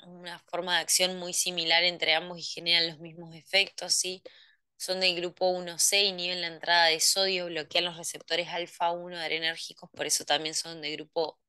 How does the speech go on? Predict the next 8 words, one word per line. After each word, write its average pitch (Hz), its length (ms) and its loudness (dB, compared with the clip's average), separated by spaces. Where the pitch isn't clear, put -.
eh, 151 240 -8
dos. 175 320 2
Eso 175 240 2
la 165 120 6
propafenola, 165 880 2
no 170 200 -6
la 180 120 4
flecainida. 170 800 0